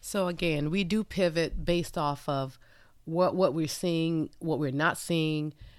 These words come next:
Um, we, we have to make the decisions again if it's time, if we continue to persist. And then we also have to, again, decide if it's time to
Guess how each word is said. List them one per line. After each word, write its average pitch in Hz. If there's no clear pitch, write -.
Um, 139
we, 160
we 160
have 170
to 160
make 156
the 151
decisions 151
again 147
if -
it's 131
time, 143
if 131
we 151
continue 147
to -
persist. -
And 247
then 269
we 262
also 240
have 202
to, 196
again, 170
decide 139
if -
it's 131
time 135
to 123